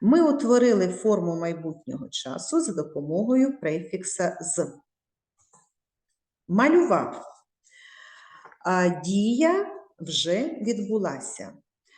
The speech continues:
Відповідає на питання «що робив?». Це минулий час. Малюю. Дія відбувається зараз, в даний момент. Е, ставимо питання «що роблю?».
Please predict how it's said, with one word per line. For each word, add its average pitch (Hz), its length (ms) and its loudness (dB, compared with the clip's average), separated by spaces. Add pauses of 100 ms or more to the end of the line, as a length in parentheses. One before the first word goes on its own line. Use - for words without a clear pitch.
(140)
Відповідає 294 640 2
на 320 120 2
питання 147 600 -6
«що 339 380 -2
робив?». 381 540 -2 (880)
Це 226 580 -4 (100)
минулий 165 720 -6
час. - 640 -10 (720)
Малюю. 269 840 2 (200)
Дія 254 640 4
відбувається 175 960 0
зараз, 160 680 -4
в 147 60 -18
даний 254 420 4
момент. 202 540 2 (800)
Е, 165 80 0
ставимо 294 580 4
питання 151 520 -4
«що - 320 -2
роблю?». 254 580 -2